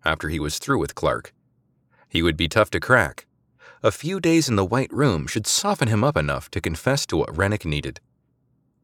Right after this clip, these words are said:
The division floor was filled with new operatives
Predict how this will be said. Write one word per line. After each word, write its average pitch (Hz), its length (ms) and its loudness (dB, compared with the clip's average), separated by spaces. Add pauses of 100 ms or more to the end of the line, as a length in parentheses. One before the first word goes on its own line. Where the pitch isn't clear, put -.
(280)
The 85 120 2
division 82 400 0
floor 80 440 2
was - 160 -6
filled 143 380 2
with 87 160 -6
new 98 200 2
operatives 73 600 -2